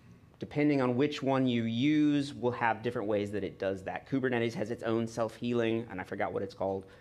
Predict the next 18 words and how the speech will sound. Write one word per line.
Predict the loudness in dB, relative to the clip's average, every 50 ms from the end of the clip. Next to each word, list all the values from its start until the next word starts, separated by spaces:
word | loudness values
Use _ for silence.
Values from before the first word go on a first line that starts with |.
| -16 -12
but | -10 -6
Kubernetes | -2 0 0 2 2 2 0 -2 -2
has | -2 -4 -2 -2
its | -4 -4
own. | -2 -2 -2 -2
Each | 0 -2 -2 0 -2
implementation | -2 -2 -2 -2 -4 -2 -2 -2 -2 -4 -4
is | -8 -10
gonna | -10 -10
have | -8 -6 -6 -6
its | -8 -8 -4
own | -2 0 0 2 0 0
version | 0 -2 -2 -2 -4 -6
of | -6
how | -4 -2 -2 -2
it | -2 -4
does | -6 -10 -12 -12 -14
that. | -16 -20 -20